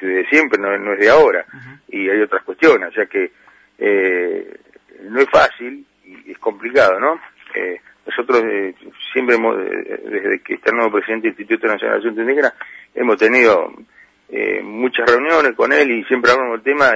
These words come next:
Speaker 1: y desde el gobierno nacional se trata de... de, de, de solucionar el tema pa-, a, a través del inai, pero nos comenta, es difícil con las provincias, eh, es muy complicado. Eh,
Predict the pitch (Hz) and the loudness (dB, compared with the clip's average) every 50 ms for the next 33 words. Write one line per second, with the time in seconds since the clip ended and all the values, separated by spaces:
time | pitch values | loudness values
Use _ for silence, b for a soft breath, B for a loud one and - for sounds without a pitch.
0 | 110 - - 110 101 95 - B B B B B _ _ - 98 101 110 107 117 | 0 -4 -10 -12 -12 -12 -12 B B B B B _ _ -6 -2 0 2 2 2
1 | 127 135 135 127 117 - 120 117 113 107 - 123 117 127 135 - 131 113 - 117 | 2 2 2 0 -2 -4 -6 -6 -6 -4 -2 0 0 0 0 0 -2 0 2 2
2 | 113 104 - 104 95 92 92 90 87 - 90 90 90 87 87 87 85 80 b b | 2 2 2 0 0 0 -2 -2 -4 -4 -4 -4 -4 -4 -4 -4 -4 -6 b b
3 | b b b b b b b _ _ _ _ _ _ - 110 - - 104 101 110 | b b b b b b b _ _ _ _ _ _ -8 -6 -6 -6 -4 -2 0
4 | 113 113 110 - - 117 120 131 127 120 117 131 131 123 110 107 104 101 _ _ | 0 0 0 0 0 2 4 4 2 2 -2 -2 -2 0 0 0 -2 -2 _ _
5 | - 101 95 - 107 104 - - 104 104 104 117 120 139 143 135 127 135 165 185 | -10 -10 -8 -8 -10 -10 -6 -6 -4 0 2 2 4 6 4 4 4 2 2 0
6 | 175 135 127 113 113 104 107 101 101 101 - - - 104 110 123 143 135 - 113 | 0 0 0 0 0 0 -2 -8 -14 -14 -8 -6 -4 -2 -2 -2 -2 -2 -2 -2
7 | 110 107 98 - - - - 131 117 107 - 113 127 170 180 - 170 - 87 78 | -4 -6 -6 -6 -6 -4 -2 0 0 0 0 0 0 0 0 -4 -4 -6 -8 -8
8 | - - - - 95 - - - 104 123 123 147 147 127 131 120 117 120 131 160 | -8 -10 -10 -8 -8 -8 -8 -8 -10 -8 -6 -8 0 0 0 0 0 0 2 4
9 | 165 135 101 82 78 B B B B B B B B _ - - 104 101 95 92 | 4 4 2 0 -4 B B B B B B B B _ -8 -4 -4 -2 -2 -2
10 | 90 87 85 | -2 -2 0